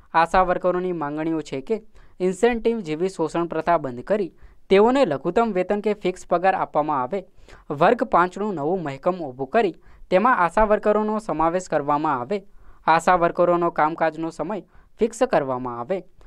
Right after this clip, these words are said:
અન્ય સરકારી કર્મચારી મહિલાઓની જેમ આશા વર્કર બહેનોને પણ એકસો એંસી દિવસની મેટર્નિટી લીવ આપવામાં આવે, ગુજરાત સરકારનું ઓળખપત્ર આપવામાં આવે, ઓનલાઈન કામકાજ અંતર્ગત Android ફોન આપવામાં આવે તેમજ પિસ્તાળીસ વર્ષથી ઉપરની બહેનોને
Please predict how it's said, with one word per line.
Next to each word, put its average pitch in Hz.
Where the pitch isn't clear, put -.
અન્ય 220
સરકારી 196
કર્મચારી 185
મહિલાઓની 156
જેમ 165
આશા 151
વર્કર 160
બહેનોને 143
પણ 196
એકસો 185
એંસી 196
દિવસની 208
મેટર્નિટી 190
લીવ 156
આપવામાં 147
આવે, 185
ગુજરાત 170
સરકારનું 170
ઓળખપત્ર 165
આપવામાં 147
આવે, 147
ઓનલાઈન 220
કામકાજ 185
અંતર્ગત 143
Android 165
ફોન 175
આપવામાં 160
આવે 147
તેમજ 160
પિસ્તાળીસ 202
વર્ષથી 202
ઉપરની 175
બહેનોને 127